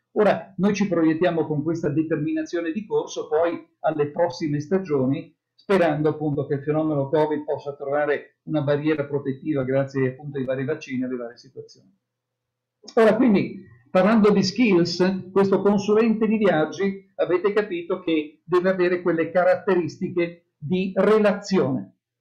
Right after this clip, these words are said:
cioè deve essere una persona di relazione, deve avere un ampio, brutto uso un termine però già più di business, pacchetto, eh, diciamo, di conoscenti, di amici, di persone che sono legate a lui. Questo meglio se a livello internazionale,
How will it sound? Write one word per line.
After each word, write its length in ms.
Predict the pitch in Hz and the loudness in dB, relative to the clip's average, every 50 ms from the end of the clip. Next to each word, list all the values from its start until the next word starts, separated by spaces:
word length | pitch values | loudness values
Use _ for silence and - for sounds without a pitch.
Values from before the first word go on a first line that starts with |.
| _ _ | _ _
cioè 180 | _ - 185 165 | _ 0 2 2
deve 140 | 180 208 214 | 4 2 2
essere 240 | 202 - 226 208 | 2 2 0 2
una 120 | 208 208 - | 2 0 2
persona 420 | 202 190 190 - 214 220 220 220 | 2 0 0 2 2 2 2 2
di 220 | 185 165 196 190 185 | 2 2 2 2 4
relazione, 640 | 196 190 190 190 190 - - - 143 127 127 127 | 4 4 2 2 0 0 -2 -4 -2 -2 -6 -6
deve 200 | 131 156 180 196 | -4 -2 0 0
avere 480 | 202 196 220 220 220 214 214 - - _ _ _ _ | 2 2 4 4 4 2 0 -4 -10 _ _ _ _
un 160 | - 160 180 | -4 -2 0
ampio, 720 | 196 208 214 208 196 190 202 196 196 185 - - - _ _ _ _ _ _ _ _ | 2 2 2 0 0 2 2 4 4 2 0 -4 -12 _ _ _ _ _ _ _ _
brutto 560 | _ 147 185 226 233 - - 165 156 - - | _ 0 2 2 2 2 2 0 2 2 2
uso 160 | 160 139 147 156 | 0 2 2 0
un 100 | 151 143 | 0 2
termine 400 | 175 175 175 175 165 156 156 151 | 2 2 2 2 2 0 0 0
però 240 | 156 160 175 170 | 2 0 0 2
già 160 | - 160 156 - | 0 0 -2 -2
più 140 | - 165 | -4 -6
di 100 | 160 180 | -8 -6
business, 380 | 170 202 202 196 214 202 - - | -2 -2 -2 0 -2 -4 -6 -6
pacchetto, 800 | - 202 196 - - 196 165 - - - 190 202 190 - - _ _ _ _ _ _ _ _ _ | -6 -6 -6 -2 0 0 0 0 0 0 0 0 0 -4 -10 _ _ _ _ _ _ _ _ _
eh, 200 | 170 147 135 131 | -4 -2 -2 0
diciamo, 460 | 135 135 131 - 165 156 151 151 147 143 | -2 -2 -2 0 0 0 2 2 0 0
di 240 | 151 170 175 170 | 0 -2 -2 0
conoscenti, 760 | 170 180 170 170 170 - 208 214 208 180 147 - 185 175 175 | 0 0 2 2 2 0 0 0 2 0 0 0 -2 -2 0
di 120 | 151 160 160 | 0 0 0
amici, 420 | 175 185 196 196 - - 160 160 | 2 2 2 0 0 -2 -6 -6
di 100 | 151 - | -6 -6
persone 380 | - 160 160 - 185 190 180 - | -6 -6 -4 -4 -4 -4 -2 -4
che 100 | 170 156 | -4 -6
sono 220 | - 175 165 160 | -6 -6 -4 -4
legate 360 | 160 156 156 170 160 - 185 | -4 0 0 0 0 2 -2
a 40 | 170 | 0
lui. 500 | 180 196 185 170 170 175 - - - _ _ | 2 2 2 2 2 0 -4 -12 -18 _ _
Questo 300 | - 196 196 190 196 185 | 0 0 0 2 0 0
meglio 300 | 180 190 196 190 185 170 | 2 2 2 4 2 2
se 160 | - - 180 | 0 -2 -2
a 20 | |
livello 320 | 170 165 160 175 170 175 180 | 0 0 0 2 0 0 0
internazionale, 1160 | 175 160 175 160 165 170 165 - - 180 175 180 175 165 160 160 180 196 196 - - _ | 0 0 -2 0 0 -2 -4 -2 -2 0 0 2 2 2 2 2 2 0 -2 -6 -12 _